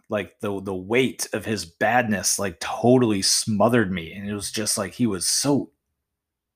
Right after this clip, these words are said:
nice, but so evil. I, I thought he was great. Uh, the monsters and the Eternals and, like, the big, the big things floating in space, I, yeah, didn't do it for me.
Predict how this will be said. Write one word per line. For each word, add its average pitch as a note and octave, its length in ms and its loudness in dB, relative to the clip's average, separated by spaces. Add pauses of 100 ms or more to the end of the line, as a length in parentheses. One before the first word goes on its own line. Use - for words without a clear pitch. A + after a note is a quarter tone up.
nice, C3 480 6
but - 180 -6
so - 340 -4
evil. G2+ 520 -4
I, G2+ 220 -4 (420)
I G#2+ 80 0
thought F2+ 220 -2
he D#2 40 -8
was E2 140 -8
great. D#2 320 -12 (680)
Uh, G#2+ 380 6
the B2+ 80 4
monsters C3 840 4 (160)
and A#2 80 -2
the A#2 80 2
Eternals A2+ 640 2
and, G2+ 100 -2
like, F2+ 240 -4
the G2 60 -8
big, F#2+ 440 -2 (520)
the F#2+ 60 -12
big F2 340 -10
things F#2 340 -4
floating F2+ 320 -4
in F2 60 -10
space, - 720 -4
I, F#2 180 -8 (420)
yeah, G2+ 440 0
didn't A#2 240 2
do G#2 160 4
it G#2+ 80 -2
for - 140 -10
me. F#2+ 280 -4